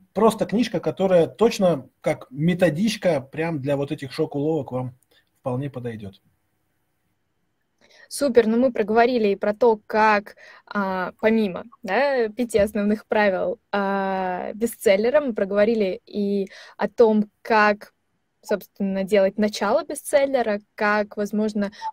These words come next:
Speaker 2: планировать, что спланировать не получится, как делать, а, сюжет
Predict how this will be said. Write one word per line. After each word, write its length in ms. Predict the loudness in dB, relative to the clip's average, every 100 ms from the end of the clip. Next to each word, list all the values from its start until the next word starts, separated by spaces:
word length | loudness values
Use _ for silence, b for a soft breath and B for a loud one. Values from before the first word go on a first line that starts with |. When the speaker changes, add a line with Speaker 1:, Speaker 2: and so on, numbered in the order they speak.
| 0
Speaker 2:
планировать, 1000 | 2 4 4 2 2 4 2 0 -2
что 280 | -6 -4 -2
спланировать 640 | -4 -4 -2 -2 -2 -4 -2
не 240 | -2 0
получится, 640 | -2 -4 -4 -6 -8 -14 -8
как 240 | -6 -6
делать, 420 | -2 0 0 -2 -10 B B B _
а, 380 | -8 -6 -4 -6 -8
сюжет 720 | -12 -2 0 4 4 4 -2